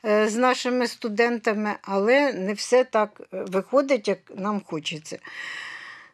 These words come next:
Ну, що іще? Ще те, що багато людей такого віку, вони вже були обмануті колись, і вони дуже бояться,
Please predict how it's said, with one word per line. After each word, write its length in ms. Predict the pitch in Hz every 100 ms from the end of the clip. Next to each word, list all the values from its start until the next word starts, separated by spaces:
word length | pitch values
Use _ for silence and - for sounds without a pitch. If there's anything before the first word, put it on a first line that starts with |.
| -
Ну, 440 | 247 359 403 370
що 280 | - - 277
іще? 460 | 240 - - 160 147 127 - _ _ -
Ще 320 | 226 - 277
те, 260 | 269 330 392
що 400 | - - 220 202 - _ - - - - -
багато 560 | 190 175 226 277 269
людей 540 | 247 247 208 247 269 - - - - _ _ _ - 190
такого 320 | - 208 226
віку, 320 | 220 277 294 214
вони 400 | 220 226 226 - -
вже 200 | 202 214
були 420 | 208 226 226 220 - - _ -
обмануті 600 | 208 254 285 254 180 208
колись, 540 | - 185 175 170 -
і 80 | 170
вони 260 | 185 214 226
дуже 300 | 202 220 208
бояться, 680 | 202 202 226 233 - 190